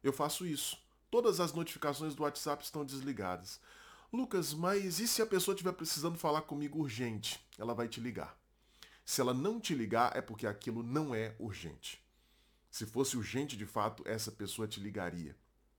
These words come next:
Então, a minha recomendação pra você é desligar completamente as notificações, sobretudo de WhatsApp, Instagram, do próprio YouTube.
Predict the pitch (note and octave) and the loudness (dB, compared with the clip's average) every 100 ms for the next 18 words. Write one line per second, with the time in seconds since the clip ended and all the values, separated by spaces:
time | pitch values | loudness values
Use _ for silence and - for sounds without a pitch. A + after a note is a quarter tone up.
0 | _ _ - G2 B2+ C3 B2 - - - | _ _ -18 -2 2 2 0 -10 -20 -20
1 | - B2 F#2+ A#2 E3+ C3 C3 A#2+ A2+ G#2 | -2 0 2 2 2 0 0 0 2 0
2 | - G#2 F#2 F#2 F#2+ D3 C#3+ D#3 C3 A#2+ | 0 -2 -2 -2 -2 -2 -2 -2 0 -2
3 | - A2 A2 A#2+ B2 A#2 B2 G#2+ A2+ A2 | -4 -4 -4 -4 -6 -6 -8 -6 -6 -6
4 | G#2+ F#2 - C3 - - G#3+ G#3 F3+ - | -6 -6 -4 -2 2 8 8 8 4 2
5 | - C3+ C#3 E3 E3+ - _ _ _ - | 2 2 2 -4 -8 -14 _ _ _ -6
6 | G2+ G2 - - C#3 C3+ B2+ - G#2 G2 | -2 0 0 4 6 6 4 -2 -4 -2
7 | A2 - F#2 D2 G2 C3 C3+ C3+ C3 - | -2 -2 -2 -4 -2 0 0 -2 -8 -8
8 | - F#3+ C#4 C#4 A3+ - D#3+ F#2+ | -8 2 4 4 -2 2 0 0